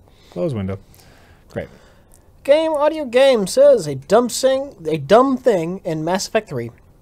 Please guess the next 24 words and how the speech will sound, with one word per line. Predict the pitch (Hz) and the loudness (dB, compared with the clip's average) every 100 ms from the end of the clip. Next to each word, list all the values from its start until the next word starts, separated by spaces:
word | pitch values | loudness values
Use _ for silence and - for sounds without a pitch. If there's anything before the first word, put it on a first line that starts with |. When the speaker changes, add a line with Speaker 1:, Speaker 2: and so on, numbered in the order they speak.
| _ _ _ - | _ _ _ -14
Speaker 2:
was | - | -8
that | 170 | -8
the | 170 | -6
Asari | 160 - 262 269 | -4 2 4 6
knew | 262 285 | 4 0
what | 233 | 0
was | 185 | 2
going | 233 240 | 2 4
to | 214 | 2
happen | 247 285 247 | 0 0 -6
for | 240 | -4
millennia, | 185 214 294 302 | -2 2 4 6
but | 269 247 | 4 2
decided | - 240 262 220 | 0 2 2 -2
to | 139 | -8
be | 147 | -10
a | |
society | - 123 202 226 247 202 | -10 -4 0 2 2 -2
of | 123 | -4
boring | 160 240 262 254 | 0 2 2 -2
prostitutes | - 220 226 233 - 233 - | 0 0 0 -8 -8 -10 -8
that | 131 - | -10 -4
told | 202 214 175 | 0 0 2
nobody. | 185 175 180 | 0 2 -2